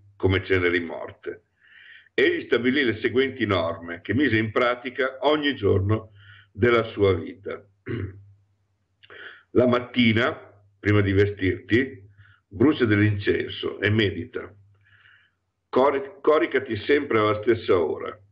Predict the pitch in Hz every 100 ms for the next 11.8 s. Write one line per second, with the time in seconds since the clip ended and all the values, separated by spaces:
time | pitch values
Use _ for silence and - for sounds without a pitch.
0 | _ - 101 113 127 127 110 - 95 101
1 | 139 135 120 117 95 95 104 101 101 101
2 | 98 92 87 85 - 107 95 90 80 76
3 | 101 139 - - - - - _ 104 135
4 | 135 123 110 104 98 104 117 - 147 151
5 | 160 147 - - 113 107 101 110 104 98
6 | - 95 87 80 82 71 - _ _ _
7 | _ _ _ _ - _ - 110 160 160
8 | 139 131 110 98 - - 87 95 98 -
9 | 101 113 110 95 107 113 139 135 131 -
10 | 98 107 117 117 _ - 95 98 104 -
11 | 92 101 - - - - 65 -